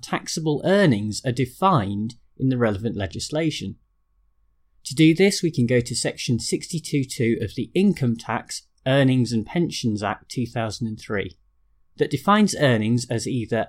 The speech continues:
A, any salary, wage or fee, B, any gratuity or other profit or incidental benefit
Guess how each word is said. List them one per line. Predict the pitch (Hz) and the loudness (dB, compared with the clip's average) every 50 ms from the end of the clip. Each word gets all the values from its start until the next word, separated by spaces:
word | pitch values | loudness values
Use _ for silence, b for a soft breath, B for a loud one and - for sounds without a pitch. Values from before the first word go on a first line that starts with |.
| _ - | _ -4
A, | 113 110 110 127 156 185 190 - _ _ _ _ _ _ _ _ - | -2 0 2 2 2 0 -2 -4 _ _ _ _ _ _ _ _ -2
any | 139 143 151 143 | 2 2 4 2
salary, | - - - - 175 180 180 185 185 190 202 180 147 - | 2 0 0 2 2 4 4 2 0 0 -2 -2 -4 -2
wage | 139 143 143 143 139 135 127 - - - - _ - | 0 2 2 2 2 0 -2 -4 -8 -12 -12 _ -6
or | - 131 127 | -2 -2 -2
fee, | 123 - - 135 110 95 101 117 135 - _ _ _ _ _ _ _ _ _ _ _ _ _ _ _ - | -2 -4 -4 -2 -2 0 -2 -4 -6 -8 _ _ _ _ _ _ _ _ _ _ _ _ _ _ _ 4
B, | 143 139 143 156 180 196 170 - - | 4 6 6 6 6 4 2 0 2
any | 156 147 151 139 | 4 4 4 4
gratuity | 143 - 135 123 - - - 185 180 190 185 - - 208 208 196 180 | 2 0 -4 -4 -2 0 0 2 2 2 0 0 -2 -2 -2 0 -2
or | - - 131 123 - - | 0 0 0 0 2 0
other | 165 175 220 208 | 0 4 4 2
profit | - - 139 120 110 - 120 120 - - - | 2 2 0 0 0 0 -2 -4 -4 -6 -6
or | - 127 123 | -4 -2 -2
incidental | - 127 131 - - - - 139 123 113 - - 113 | 0 -2 -2 -2 -4 -4 -2 0 0 0 0 -2 -6
benefit | - - 156 165 170 156 - - 110 - - - | -4 0 0 2 2 0 0 -2 -4 -4 -4 -10